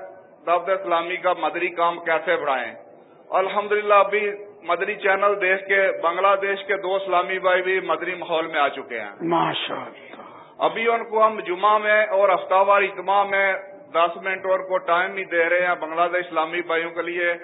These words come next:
Speaker 1: لنگر رضویہ کا اہتمام بھی کیا جاتا ہے، ہفتہ وار اجتماع میں ان کو خوب نیکی دعوت دی جاتی ہے۔
Speaker 2: ماشاءاللہ۔
Speaker 1: آپ مزید دعا فرما دیں کہ اللہ تعالیٰ کرے کہ دعوت اسلامی کا زیادہ کام بڑھ جائے اور نیکی کی دعوت عام ہو جائے۔
Speaker 2: سبحان اللہ، ماشاءاللہ،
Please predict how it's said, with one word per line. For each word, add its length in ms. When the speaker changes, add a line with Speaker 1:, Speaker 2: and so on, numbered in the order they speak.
Speaker 1:
لنگر 280
رضویہ 420
کا 140
اہتمام 400
بھی 120
کیا 260
جاتا 340
ہے، 140
ہفتہ 200
وار 240
اجتماع 420
میں 140
ان 80
کو 220
خوب 320
نیکی 300
دعوت 460
دی 100
جاتی 380
ہے۔ 60
Speaker 2:
ماشاءاللہ۔ 640
Speaker 1:
آپ 120
مزید 300
دعا 260
فرما 440
دیں 160
کہ 100
اللہ 380
تعالیٰ 340
کرے 200
کہ 220
دعوت 220
اسلامی 460
کا 140
زیادہ 380
کام 200
بڑھ 260
جائے 160
اور 380
نیکی 260
کی 120
دعوت 360
عام 200
ہو 100
جائے۔ 280
Speaker 2:
سبحان 360
اللہ، 360
ماشاءاللہ، 640